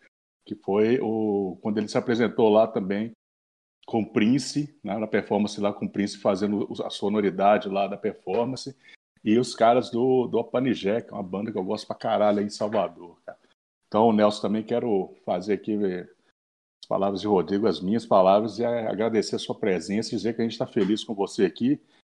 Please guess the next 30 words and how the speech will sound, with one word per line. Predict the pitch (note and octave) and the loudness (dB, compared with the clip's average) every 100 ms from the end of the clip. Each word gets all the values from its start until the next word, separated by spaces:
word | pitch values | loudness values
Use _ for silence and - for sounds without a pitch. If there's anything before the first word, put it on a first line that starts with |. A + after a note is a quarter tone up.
| _ - | _ -2
E | A#2+ | 4
aí | B2+ | 4
eu | |
queria | G3+ A3+ C3 D#3+ F3+ E3+ - _ _ _ | 4 2 4 6 6 2 -4 _ _ _
te, | - - - | -12 -12 -8
eh, | B1+ C2 C#2+ _ _ _ _ _ | -6 -6 -8 _ _ _ _ _
te | - - | -20 -4
fazer, | - B2+ B2+ C#3+ - | 2 4 2 -2 -6
te | - | -8
dar | B2+ C#3+ D3+ D3 | 0 2 4 2
a | C#3 A2 | 2 2
honra | A2 C#3+ C#3 | 2 0 0
de | D3 | 0
abrir | A2 G2+ | 0 0
o | C3 | 0
nosso | B2+ B2+ - | 0 -4 -2
programa | B2+ F#2+ G2 A2 A2 G2 | 0 0 2 0 0 -4
aqui, | - G2+ A2+ B2+ - _ _ _ - | -4 -2 -2 -4 -16 _ _ _ -2
falando | A2+ B2 B2 | 0 2 -2
um | |
pouco | - A2+ A#2 | 2 2 2
sobre | - A#2+ | -4 -4
as | A#2+ | -4
suas | - A2 | -6 -6
impressões, | B2 B2 F#2+ - G#2 A2+ A2 F2 - _ - | -4 -2 -2 -4 -4 -2 -2 -6 -16 _ -16
eh, | F#2 F2 | -12 -10
sobre | - G2+ G#2+ | -8 -6 -6
o | |
filme, | - - G2 F#2+ | -8 -6 -4 -4
cara. | - G#1+ | -8 -18